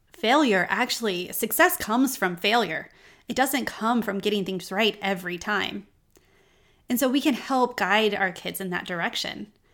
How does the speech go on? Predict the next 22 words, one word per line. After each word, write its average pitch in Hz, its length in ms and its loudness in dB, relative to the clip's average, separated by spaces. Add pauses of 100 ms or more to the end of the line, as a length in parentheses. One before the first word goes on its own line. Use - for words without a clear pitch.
(1500)
But 269 240 -2
perfectionism 254 960 0
may 220 460 4
come 262 480 2
from 233 680 2
the 240 120 0
fact 220 560 -2 (140)
that 220 260 -2
they 214 160 2
want 220 300 2
success. - 540 -4
They 220 180 -4
may 220 180 4
be 262 180 0
an 277 80 2
Enneagram 254 440 2
three 233 480 -2 (400)
and 220 340 0
want 208 280 2
to 262 100 -4
be 269 120 0
perceived 254 840 0